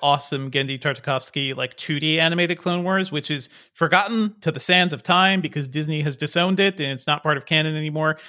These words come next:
I have my Blu-ray somewhere and, uh, or my D V D. It's not even on Blu-ray.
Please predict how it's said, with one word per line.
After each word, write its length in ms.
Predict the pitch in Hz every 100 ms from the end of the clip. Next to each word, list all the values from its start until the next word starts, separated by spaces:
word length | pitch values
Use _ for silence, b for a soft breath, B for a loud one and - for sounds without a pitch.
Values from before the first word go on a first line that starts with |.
| B
I 60 | 156
have 100 | 185
my 140 | 180
Blu-ray 320 | 147 147 143
somewhere 420 | 131 131 123 120 120
and, 340 | 135 127 127
uh, 260 | 127 123 123
or 100 | 135
my 140 | 131
D 240 | 131 151 160
V 140 | 131
D. 140 | 139
It's 140 | 113 -
not 140 | 139
even 160 | 131 117
on 180 | 127 123
Blu-ray. 380 | 131 120 110